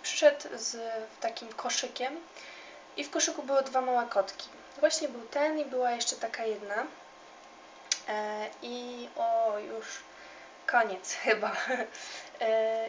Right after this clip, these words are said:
i była jeszcze taka jedna i on mówi: „Wybierz sobie, którego chcesz. To będzie twój”. No i wybrałam sobie właśnie tego pięknego mojego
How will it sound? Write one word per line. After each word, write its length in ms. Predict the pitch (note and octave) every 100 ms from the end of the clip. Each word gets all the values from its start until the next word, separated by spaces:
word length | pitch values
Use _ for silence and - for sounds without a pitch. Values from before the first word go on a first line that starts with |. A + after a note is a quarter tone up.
| -
i 80 | C#4+
była 140 | D4+
jeszcze 200 | C#4+ C#4
taka 220 | C4 B3+
jedna 220 | B3 B3+
i 60 | B3+
on 80 | A#3+
mówi: 220 | B3 C4
„Wybierz 280 | B3 G3+ G3
sobie, 240 | - A3+
którego 320 | A3+ - G3+
chcesz. 420 | G3 - - - - - -
To 100 | B3+
będzie 260 | B3 A3
twój”. 280 | G3+ - G#3+ - - - - - -
No 100 | D#4 F#4
i 60 |
wybrałam 360 | E4 C4 B3+ A#3+
sobie 180 | - A#3
właśnie 280 | A#3 -
tego 300 | B3 A3+ A3
pięknego 480 | G#3+ A#3 A3+ B3 A#3
mojego 360 | A3+ A3+ A3